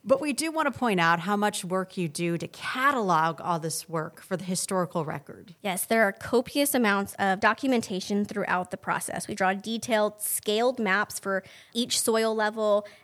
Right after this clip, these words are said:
Speaker 2: um, and any features we come across. We produce, uh, soil, uh, profile maps. Several pictures are taken every day throughout the day. All of this will be saved indefinitely. The cataloging process is, for artifacts is also very meticulous. We want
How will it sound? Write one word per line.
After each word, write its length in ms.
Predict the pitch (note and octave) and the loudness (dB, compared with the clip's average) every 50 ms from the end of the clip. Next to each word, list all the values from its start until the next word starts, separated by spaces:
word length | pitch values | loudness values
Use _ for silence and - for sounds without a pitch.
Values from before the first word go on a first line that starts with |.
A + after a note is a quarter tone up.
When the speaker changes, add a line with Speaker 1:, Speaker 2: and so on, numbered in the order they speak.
| _ - | _ -4
Speaker 2:
um, 180 | G3+ G3 - - | -4 -4 -2 -2
and 100 | - G3+ | -2 0
any 160 | F#3+ G3+ F#3+ F#3 | 2 2 0 -2
features 460 | - - A3+ A3+ - A#3+ A#3 A#3 A#3+ | -2 -4 -2 -2 0 0 0 0 0
we 100 | A#3+ A3+ | -4 -4
come 160 | - A#3+ A#3 | -2 -2 -2
across. 640 | A3 A3 A3 - A3+ G#3+ G#3 G#3 G#3 G#3 A3 - - | -2 -2 -2 -2 0 2 2 2 2 2 0 -2 -6
We 80 | G3+ | -8
produce, 640 | G3 - G3+ G3 G3 F#3 F#3+ - - - - - - | -6 -6 -6 -4 -4 -4 -4 -4 -6 -6 -6 -6 -4
uh, 260 | - G3+ F#3 E3+ D#3 | -2 -2 0 0 -2
soil, 600 | F#3+ - - A#3 A3+ A3+ A3+ A3 A3 A3 A3 G#3+ A3+ A#3+ A3 G#3+ G3+ G3+ | -2 0 2 4 4 4 4 4 2 0 -2 -4 -8 -8 -8 -6 -6 -6
uh, 180 | - G#3+ G3+ F#3+ | -4 -4 -6 -4
profile 400 | - - A#3 B3 - A#3+ A3+ A#3 | -2 -2 0 2 2 2 2 2
maps. 500 | A#3+ A3+ A3+ A3+ A3+ A3 - - - - - - - - _ _ _ | 2 2 2 2 2 0 -2 -4 -10 -10 -12 -18 -20 -20 _ _ _
Several 320 | - - A#3 A3 A3+ A3+ | -4 0 0 2 2 2
pictures 540 | A3+ - A#3 - - - A3 A3 G#3+ G#3+ - | 0 0 -2 -2 0 0 2 2 2 0 -2
are 140 | - G3+ G3+ | -4 -6 -4
taken 320 | - G3+ G#3 G3+ G3+ G3 - | -4 -4 -2 -2 -4 -2 -2
every 240 | G3 G3+ G#3 G3+ | -4 -4 -2 -2
day 220 | G3 G3 F#3+ F#3+ F#3+ | 0 0 -2 -2 -4
throughout 420 | - - - - - A3 A3+ A3+ | -6 -12 -4 0 2 2 2 2
the 80 | - A3+ | -2 -2
day. 380 | G#3+ A3+ A3 G#3+ G#3+ G#3+ G#3 - - - _ _ _ | 0 0 0 2 0 -2 -4 -6 -14 -20 _ _ _
All 240 | - A3 A3+ B3+ C#4 | 6 8 8 8 6
of 60 | C#4+ | 4
this 220 | B3+ A#3+ A#3+ B3 - | 4 2 2 2 -2
will 60 | A3 | -2
be 120 | G#3+ G#3+ | -2 -4
saved 320 | G#3 - G#3+ G3+ G3 G3 - | -4 -2 -2 -2 -2 -2 -4
indefinitely. 720 | - G3+ G3 G3 F#3+ - A3+ G#3+ G3+ - A3 G#3+ G#3+ A3 - - - - - - _ _ _ - | -6 -4 -4 -4 -4 -4 -4 -4 -2 0 0 0 0 -2 -4 -10 -20 -20 -20 -20 _ _ _ -6
The 80 | A3 | -4
cataloging 460 | G#3+ A3 G#3+ G#3 A3 G#3 G#3 G#3+ G#3+ - | -2 0 0 2 2 2 2 0 0 2
process 400 | A3 G#3 G#3+ - G#3+ A3 - G3+ | 2 2 2 2 0 -2 -2 -4
is, 100 | F#3 - - - _ _ | -6 -6 -10 -14 _ _
for 160 | - - G3 - - | -8 -8 -6 0 2
artifacts 440 | G#3+ A3+ A#3+ - A#3+ A#3 A#3 - A3+ | 2 2 4 2 2 0 0 -2 -8
is 100 | G3+ - | -8 -6
also 300 | - F#3 G3 - - A3+ | -6 -6 -4 -2 -2 -2
very 200 | G#3+ G#3+ G#3+ G#3+ | 0 0 0 0
meticulous. 680 | G#3+ G#3+ G#3 - A#3+ A3 - A3 A3 A3 G#3+ A3 - - | 0 -2 -2 -4 -8 -6 -4 -2 0 0 0 -2 -2 -2
We 80 | A3 G#3+ | 0 0
want 260 | G#3+ G#3+ G#3 G#3 | 2 2 0 -2